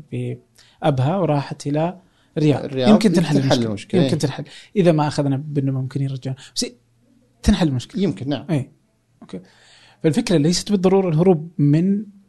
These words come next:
Speaker 1: إطار الدولة بالكامل، وإنما إنه الخروج من هالمشكلة اللي تعيشها، يعني. أوكي. وإذا راحت انحلت. انحلت المشكلة فعليًا. يعني، ما عاد في أحد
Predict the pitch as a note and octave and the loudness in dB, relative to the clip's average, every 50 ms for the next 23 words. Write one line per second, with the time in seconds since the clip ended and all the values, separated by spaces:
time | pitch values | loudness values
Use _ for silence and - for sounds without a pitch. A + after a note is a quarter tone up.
0 | _ - E3+ E3 E3+ D#3 D3 C#3 C3+ C3+ C3+ _ _ - E3 D3+ C#3+ C3 C3 B2+ | _ -8 -2 2 4 4 4 2 0 -4 -6 _ _ 2 4 4 4 4 0 -2
1 | C3+ B2+ - - C#3 D3 G3 B3+ E4+ F4 B3+ G3 G#3 A3 B3+ C#4+ C4+ B3 G#3 - | -4 -6 -4 -4 -4 -4 -2 -2 0 2 2 2 2 2 2 2 2 0 -2 -4
2 | - B3 C4 A3 - A#3+ A3+ A3 A#3+ C4 B3+ G#3+ G3 A3 A#3 - - G3+ F#3+ E3+ | -2 0 0 2 4 4 4 6 4 4 4 4 4 4 2 2 0 -2 -2 -2
3 | D#3+ D#3+ - - - F#3 G#3+ F3+ B2+ - B2+ B2 B2+ D3 - _ _ _ _ - | -2 -4 -6 -6 0 2 2 2 2 -2 -6 -8 -8 -12 -16 _ _ _ _ -16
4 | - - E3+ D#3+ - A3+ A3+ _ _ - - - - G3+ G#3 B3+ C#4 C4+ C4 - | -8 -6 -6 -6 -6 -8 -12 _ _ -20 -18 -8 0 6 8 8 8 6 2 0
5 | - A#3 G3 - D#4 C#4+ C#3+ B2+ - - _ _ _ _ _ _ _ _ _ _ | -2 -2 0 2 0 0 0 -2 -10 -14 _ _ _ _ _ _ _ _ _ _
6 | _ _ _ _ _ _ _ - - D3+ - A#3 A3 C3+ B2+ - C#3+ D3+ F3 - | _ _ _ _ _ _ _ -8 -6 -2 0 0 0 -2 -4 -6 -6 -6 -6 -6
7 | - - - B2 - C3 E3+ G3 D#3 B2 A#2+ C3 D3 D#3 F#3 F#3+ F3+ C#3+ - E3+ | -8 -12 -14 -10 -6 -4 -2 -2 -2 -2 -2 -2 0 2 2 2 2 2 2 2
8 | E3 E3+ - - - E3+ D#3 - - D#3 D3+ | 2 2 0 -2 -2 -2 -2 -2 -4 -6 -6